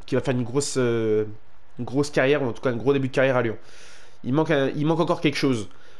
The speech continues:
Au niveau peut-être du placement, des, des frappes, et cetera. Il manque quelque chose, il faut peut-être qu'il trouve, euh, quelque cho-, je sais pas ce, je sais pas ce qui lui manque. C'est, il manque un, un tout général, j'ai l'impression, à Sekou Lega. Et voilà, une petite saison en plus à, à fond en National trois, ça lui ferait peut-être le plus grand bien.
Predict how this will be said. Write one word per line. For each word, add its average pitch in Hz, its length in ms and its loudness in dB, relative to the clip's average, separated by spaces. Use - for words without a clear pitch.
Au 127 60 2
niveau 135 180 4
peut-être 143 160 2
du 127 120 -4
placement, 143 720 2
des, 123 140 4
des 127 140 4
frappes, 131 440 -2
et - 20 -10
cetera. 131 180 0
Il 135 60 2
manque 156 140 2
quelque 151 140 2
chose, 143 300 2
il 117 200 -2
faut - 140 -8
peut-être 160 160 0
qu'il 151 100 -2
trouve, 139 200 0
euh, 123 280 6
quelque - 200 -4
cho-, - 60 -10
je 131 120 -4
sais 190 140 0
pas 220 120 2
ce, - 180 -4
je 135 100 -4
sais 151 140 -4
pas 156 100 0
ce - 80 -4
qui - 100 -4
lui 127 100 2
manque. 123 300 0
C'est, 110 200 -6
il 117 160 0
manque 160 180 0
un, 147 320 2
un 147 80 4
tout 190 200 -2
général, 151 420 2
j'ai 123 60 -4
l'impression, 120 400 -2
à 110 100 -4
Sekou - 280 -4
Lega. 135 280 2
Et 120 100 2
voilà, 120 160 4
une 110 80 -2
petite - 180 -6
saison 143 260 0
en 135 80 2
plus 151 280 -4
à, 120 200 4
à 123 80 2
fond 147 340 -2
en 117 180 -2
National 123 280 -2
trois, 139 200 -4
ça - 120 -6
lui 117 80 -2
ferait - 140 -4
peut-être 131 180 -6
le 120 60 -4
plus - 140 -2
grand 117 180 -2
bien. 117 200 0